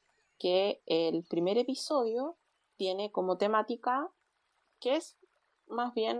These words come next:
un, un concepto, ¿cierto? Que vamos a llamar la auto-, autoflagelación feminista y los placeres culpables,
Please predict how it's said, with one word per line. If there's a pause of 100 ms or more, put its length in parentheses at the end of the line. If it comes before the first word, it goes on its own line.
(320)
un,
un
concepto,
¿cierto? (380)
Que
vamos
a
llamar
la
auto-, (300)
autoflagelación
feminista
y
los
placeres
culpables,